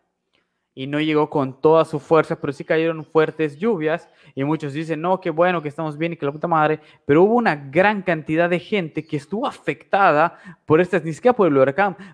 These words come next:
por estas lluvias, y que l-, l-, mu-, muchos como que se olvidaron de eso al respecto, prácticamente dijeron, "No, que, qué bueno que esté todo bien, qué bueno que, pues, que nos ayudaron con,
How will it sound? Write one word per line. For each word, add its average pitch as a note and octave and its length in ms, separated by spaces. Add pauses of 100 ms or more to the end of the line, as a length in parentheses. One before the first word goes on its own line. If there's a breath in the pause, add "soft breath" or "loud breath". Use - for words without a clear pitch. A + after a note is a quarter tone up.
por D#3 160
estas C#3+ 680
lluvias, F3 640 (640)
y C#3 140
que C#3+ 480 (640 soft breath)
l-, C#3+ 720
l-, D3 60
mu-, F3 280
muchos F#3+ 300
como D#3+ 180
que D3+ 140
se - 160
olvidaron E3 680
de D3+ 240
eso D#3+ 180
al C#3 120
respecto, B2+ 600
prácticamente C#3 500
dijeron, C3+ 340
"No, F3+ 180
que, C3+ 460 (360 soft breath)
qué D3 120
bueno D3+ 200
que C#3 100
esté C3+ 180
todo C#3 320
bien, G3 400
qué F3 100
bueno D3+ 320
que, A#2+ 500 (580 soft breath)
pues, C3+ 240
que C#3 140
nos C3 240
ayudaron D3 600
con, B2 720